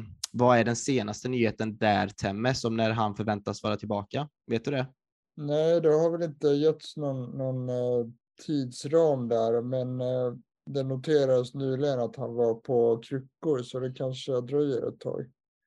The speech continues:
Speaker 1: Mm.
Speaker 2: kan man gissa.
Speaker 1: Det kan vara bra för
Speaker 2: Eh, vi,
Speaker 1: Mondi.
Speaker 2: vi, vi har ju ändå en,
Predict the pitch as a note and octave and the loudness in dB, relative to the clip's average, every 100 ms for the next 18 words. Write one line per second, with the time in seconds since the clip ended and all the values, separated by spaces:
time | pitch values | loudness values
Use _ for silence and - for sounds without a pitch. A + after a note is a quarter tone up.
0 | _ A2 A2 B2 C3 B2 B2+ - - C#3+ | _ -6 -4 -6 -6 -6 -6 -6 -8 -10
1 | - _ _ _ _ _ _ _ _ _ | -14 _ _ _ _ _ _ _ _ _
2 | _ _ _ _ - A2+ C3 B2 B2 B2 | _ _ _ _ 0 0 4 4 6 6
3 | A#2 A#2 A#2 A#2 A#2 D3 C#3+ C#3 C#3 C#3+ | 6 4 2 4 6 6 4 2 2 4
4 | C#3+ D3 C#3 C3 B2 A#2+ A#2+ | 4 2 2 2 2 0 -6